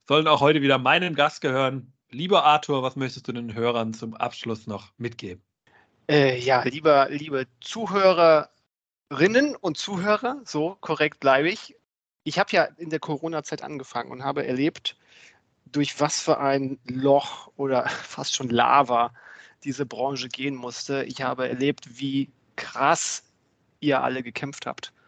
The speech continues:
Speaker 2: Das hat mich schwer beeindruckt. Und, äh, diese Branche ist,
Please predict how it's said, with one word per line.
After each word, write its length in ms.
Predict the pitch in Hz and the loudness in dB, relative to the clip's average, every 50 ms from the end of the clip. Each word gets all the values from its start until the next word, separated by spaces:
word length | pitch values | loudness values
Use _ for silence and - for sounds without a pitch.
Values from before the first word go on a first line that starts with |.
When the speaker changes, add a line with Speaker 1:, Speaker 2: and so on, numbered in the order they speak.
| _ _ _ _ _ _ | _ _ _ _ _ _
Speaker 2:
Das 380 | - 127 127 - - - - - | -4 -4 -2 -4 -8 -14 -14 -10
hat 320 | - - 135 139 - _ 147 | -4 -2 0 0 -2 _ -4
mich 320 | 147 139 131 - - - _ _ _ | -4 -4 -4 -6 -12 -14 _ _ _
schwer 340 | - - - - 139 135 131 | -6 -6 -4 0 0 0 2
beeindruckt. 640 | 120 123 120 117 120 127 117 - - 127 127 _ - - | 0 0 -2 -2 -6 -8 -10 -14 -16 -18 -16 _ -20 -12
Und, 380 | _ - 123 123 123 123 113 _ - - - - - - - - - - - - _ _ | _ -2 -2 0 -2 -4 -10 _ -20 -20 -20 -20 -20 -20 -20 -20 -20 -20 -20 -20 _ _
äh, 120 | 139 139 | -2 -2
diese 240 | - 143 135 156 151 | -2 -2 -4 -4 -4
Branche 340 | - - 156 170 170 - - | 2 4 4 4 4 0 -4
ist, 320 | 180 170 151 - - - | -4 -4 -4 -4 -8 -12